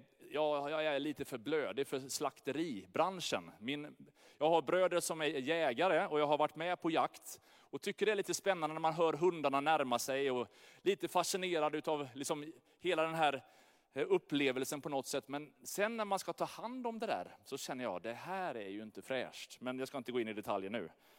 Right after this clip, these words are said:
Men när man slaktar så styckar man. Man separerar, man särar,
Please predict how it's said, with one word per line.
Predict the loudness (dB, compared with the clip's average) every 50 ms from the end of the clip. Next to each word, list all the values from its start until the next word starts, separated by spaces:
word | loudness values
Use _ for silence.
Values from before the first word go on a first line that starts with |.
| -20 -20 _ _ _ _ _ _ _ _ _ _ _ _ _ _ _ _ _ _ _ _ _ _ _ _ _ _ _ _ _ _ -20 _ _ _ _ _ _
Men | 2 4
när | 4
man | 4 4 4
slaktar | 4 4 4 4 4 4 -2 -16 -18 _ 2 4 4 4
så | 2 2 4 4 4 4 4
styckar | 2 0 0 0 0 -2 -2 -2 _ _ _ 4 4 4 4
man. | 2 -2 -2 -2 -8 -12 -14 -18 _ _ _ _ _ _ _ _
Man | _ 0 2 2
separerar, | 4 2 2 2 2 0 2 4 4 4 4 2 0 -2 0 0 2 4 4 4 4
man | 4 2 2
särar, | 4 2 4 4 4 4 6 6 4 4 2 2 0 0 0 -4